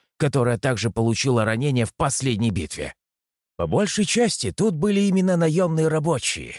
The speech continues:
которые после наведения порядка и приведения дома в надлежащий вид покинут это место.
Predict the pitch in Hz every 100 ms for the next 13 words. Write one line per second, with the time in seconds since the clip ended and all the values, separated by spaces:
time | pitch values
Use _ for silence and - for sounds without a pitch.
0 | - 117 123 127 120 139 131 123 123 120
1 | 120 127 123 107 135 175 - 95 80 -
2 | _ 156 123 117 120 123 113 117 107 139
3 | 117 110 120 117 135 110 - 120 78 65
4 | - _ _ _ 165 143 190 180 156 120
5 | 107 85 78 - -